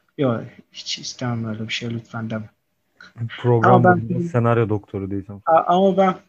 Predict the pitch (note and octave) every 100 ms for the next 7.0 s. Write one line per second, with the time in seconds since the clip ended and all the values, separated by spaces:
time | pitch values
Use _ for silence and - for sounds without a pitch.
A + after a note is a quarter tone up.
0 | - F#3+ - F#3 F3+ F#3+ F3 E3+ - E3
1 | D3+ B2 A#2 - A2+ - A2+ A2+ A2 A2
2 | - B2+ C3 B2+ B2+ B2+ B2+ - B2+ A#2+
3 | A2+ A2+ - A2 - A#2 G#2+ B2+ _ -
4 | _ - C#3 C#3+ D3+ - D3+ C#3+ - C#3+
5 | C#3 C#3 D3+ C#3+ D3 - D3+ - D#3 D3+
6 | C#3+ D3+ C#3+ C#3 C#3 C#3+ E3 B2 -